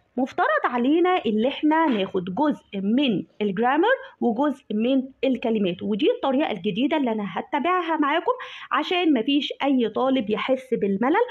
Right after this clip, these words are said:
ويكون الموضوع إن شاء الله شيق وممتع معانا. يلا let's start، نبدأ مع بعض على طول. دلوقتي هتكلم عن النون. نون، نون، نون. يعني إيه نون؟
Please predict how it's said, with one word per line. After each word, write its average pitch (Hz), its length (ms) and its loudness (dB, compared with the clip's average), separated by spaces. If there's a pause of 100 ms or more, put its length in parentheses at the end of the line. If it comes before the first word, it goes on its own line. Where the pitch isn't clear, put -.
(200)
ويكون 403 340 2
الموضوع 262 480 2
إن 208 120 -2
شاء 151 240 -2
الله 226 220 0
شيق 285 480 0
وممتع 285 520 2
معانا. 269 360 0 (680)
يلا 214 260 2 (920)
let's - 260 -2
start، 349 560 0
نبدأ 226 280 0
مع 226 180 2
بعض 294 240 0
على 294 200 0
طول. 349 200 2 (460)
دلوقتي 427 380 2 (120)
هتكلم 339 480 2
عن 311 540 0 (160)
النون. 214 840 4 (240)
نون، 208 540 2 (200)
نون، 214 540 2 (180)
نون. 247 400 2
يعني 277 260 2
إيه 370 320 2
نون؟ 202 240 0